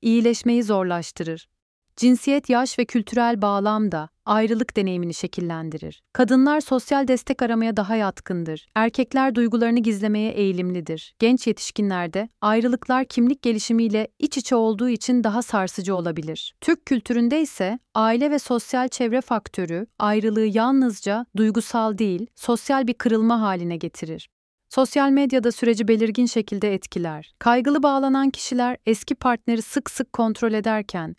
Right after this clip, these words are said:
kaçınganlar genellikle tüm dijital izleri bir anda siler. Bu davranışlar aslında bağlanma stilinin dijital yansımalarıdır.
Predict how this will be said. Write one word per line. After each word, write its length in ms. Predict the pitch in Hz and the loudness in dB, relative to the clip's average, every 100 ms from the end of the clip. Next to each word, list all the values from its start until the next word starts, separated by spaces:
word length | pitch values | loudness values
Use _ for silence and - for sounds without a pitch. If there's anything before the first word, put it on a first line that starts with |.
| - | -4
kaçınganlar 720 | 233 - 247 240 240 254 277 | -2 2 2 4 2 2 2
genellikle 800 | 247 240 240 240 254 - 190 180 - | 2 2 2 0 -2 -2 -4 -4 -2
tüm 240 | 302 285 | 2 4
dijital 420 | 240 214 - 240 | 4 0 0 0
izleri 440 | 208 175 208 247 294 - | 0 -2 -2 -2 -4 2
bir 100 | 226 | 2
anda 280 | 196 175 165 | 2 0 -6
siler. 360 | - 160 156 _ | -8 -10 -10 _
Bu 120 | 277 285 | 0 4
davranışlar 800 | 294 262 269 262 - 269 277 - | 4 4 2 2 0 -2 -2 -2
aslında 420 | - 226 269 262 214 | -2 0 2 2 2
bağlanma 520 | 214 214 220 226 262 | 2 2 2 2 0
stilinin 720 | - 247 233 220 214 226 247 | -2 -2 0 2 2 2 0
dijital 420 | 208 202 - 220 202 | -2 -2 0 0 0
yansımalarıdır. 920 | 180 170 - 170 165 165 160 156 | -2 -6 -6 -4 -4 -6 -8 -12